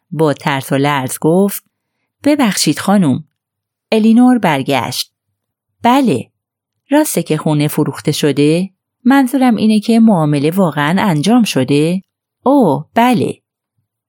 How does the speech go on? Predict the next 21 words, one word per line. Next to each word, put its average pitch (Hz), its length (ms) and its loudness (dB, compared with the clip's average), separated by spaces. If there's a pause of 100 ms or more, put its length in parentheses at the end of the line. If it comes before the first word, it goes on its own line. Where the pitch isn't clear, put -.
(160)
هولیک 262 540 2
با 170 160 -2
ترس 156 360 -4
و - 20 -2
لرز 143 420 -2
گفت: 170 440 0 (580)
«لطف 302 340 2
می‌کنید 175 720 0
دوشیزه 160 500 0
سفارش 151 520 -2
منو 160 360 0
بکنین؟ 165 760 0 (200)
منظورم 254 560 2
به 240 180 2
سرگرد 165 560 0
سامروله. 147 840 0 (260)
ایشونم 220 520 2
به 190 100 2
باغبون 165 520 0
نیاز 202 440 2
دارن. 139 440 -2